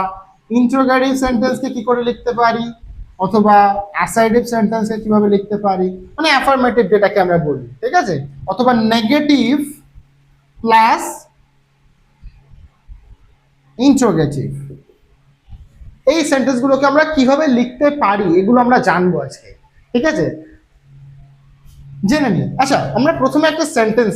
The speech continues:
নিই, একটা ছোট থেকে একটা সেন্টেন্স। আমরা প্র্যাকটিসের মাধ্যমে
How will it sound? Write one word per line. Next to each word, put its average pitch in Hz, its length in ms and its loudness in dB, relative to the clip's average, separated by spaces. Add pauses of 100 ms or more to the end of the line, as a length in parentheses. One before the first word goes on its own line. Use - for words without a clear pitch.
নিই, - 120 -16 (800)
একটা - 260 -2
ছোট 247 120 0 (100)
থেকে 247 120 0
একটা 240 160 -2
সেন্টেন্স। 170 360 -2 (120)
আমরা 262 160 0
প্র্যাকটিসের 294 640 -2
মাধ্যমে 233 380 2